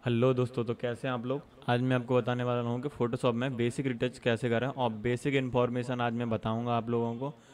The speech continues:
तो आप लोगों को वीडियो ध्यान से देखना है। सबसे पहले इसको बोलते हैं Move Tool, ठीक है? अ, Move Tool होता है और ये होता है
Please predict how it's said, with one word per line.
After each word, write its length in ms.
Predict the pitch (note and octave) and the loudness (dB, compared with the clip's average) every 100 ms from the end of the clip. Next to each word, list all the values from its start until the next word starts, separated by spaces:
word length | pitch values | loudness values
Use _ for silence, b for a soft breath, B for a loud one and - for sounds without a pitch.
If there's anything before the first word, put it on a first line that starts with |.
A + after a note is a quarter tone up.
| B - | B -6
तो 60 | B2+ | 0
आप 220 | A#2+ A#2 | 0 0
लोगों 240 | A#2+ B2 B2 | -2 -2 -2
को 80 | |
वीडियो 440 | B2+ A#2+ C3 C#3+ D3 | -2 0 4 6 4
ध्यान 300 | A#2 A2 G#2+ | 4 0 -2
से 100 | B2+ | 0
देखना 320 | B2 A#2+ A#2+ | 0 2 -2
है। 120 | C3+ - B B B - | -6 -12 B B B -4
सबसे 220 | B2+ C#3+ | -2 0
पहले 260 | C#3 C3+ C#3 | 2 2 0
इसको 220 | - C3+ | 0 -2
बोलते 300 | B2 A#2+ B2+ | 0 -2 -2
हैं 140 | B2+ | -2
Move 240 | B2+ A#2+ G#2+ | -2 -4 -2
Tool, 220 | A2 G#2 F#2+ - B B - - | -4 -4 -8 -20 B B -10 -6
ठीक 120 | A#2 | -2
है? 180 | B2+ B2+ A#2+ B2+ - - | -4 -6 -18 -20 -16 -6
अ, 260 | A#2 A2+ A2 - | -4 -4 -6 -4
Move 240 | B2 C3 | 0 2
Tool 160 | B2+ C#3 | 2 4
होता 240 | C3 A#2+ | 4 4
है 160 | B2 C3 | 0 0
और 240 | A#2+ B2 | 0 0
ये 120 | A#2+ B2 | 2 2
होता 380 | A#2+ A#2 A#2+ | 2 2 2
है 380 | A#2 B2 C#3 C#3+ | 2 0 -4 -8